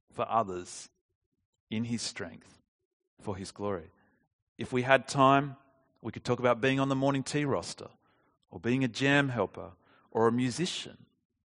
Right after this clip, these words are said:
or an usher. Or we could talk about how we don't even have to be on a roster at all to serve God. But I want to finish today by doing something else. I'm gonna call Noel up.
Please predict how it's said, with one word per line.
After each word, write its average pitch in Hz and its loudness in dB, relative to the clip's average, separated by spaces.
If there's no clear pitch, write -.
or 117 2
an 135 2
usher. 190 -2
Or 113 0
we 110 -2
could - -8
talk 127 -4
about 107 2
how 117 -4
we 110 -2
don't 120 0
even 98 -6
have - -10
to 107 -8
be 90 -12
on 87 -8
a 82 -8
roster 90 -6
at 82 -8
all 113 -2
to 101 -12
serve 92 -10
God. 95 -14
But 165 8
I 202 12
want 208 10
to 165 4
finish - 0
today 117 6
by 110 4
doing 101 -2
something 104 -8
else. 95 -6
I'm 147 -6
gonna 180 -4
call 127 2
Noel 117 6
up. 98 -2